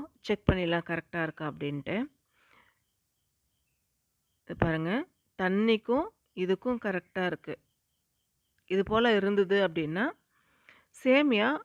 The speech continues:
உதிராம நல்லா வரும். தட்டு போட்டு மூடி வச்சிடலாம். ஒரு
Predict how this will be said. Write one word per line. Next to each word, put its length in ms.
உதிராம 500
நல்லா 340
வரும். 320
தட்டு 200
போட்டு 240
மூடி 260
வச்சிடலாம். 580
ஒரு 300